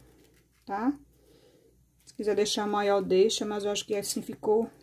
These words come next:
uma medida ideal, tá? Olha isso. Aí, assim, e sem a pontinha, né, fica também espetaculoso, porque imagine ele sem a pontinha aqui, ó.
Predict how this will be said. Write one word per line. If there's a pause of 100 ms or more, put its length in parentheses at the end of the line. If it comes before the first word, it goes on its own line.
uma
medida
ideal, (920)
tá?
Olha
isso. (1080)
Aí,
assim, (760)
e
sem
a
pontinha,
né,
fica
também
espetaculoso,
porque (320)
imagine
ele
sem
a
pontinha
aqui,
ó.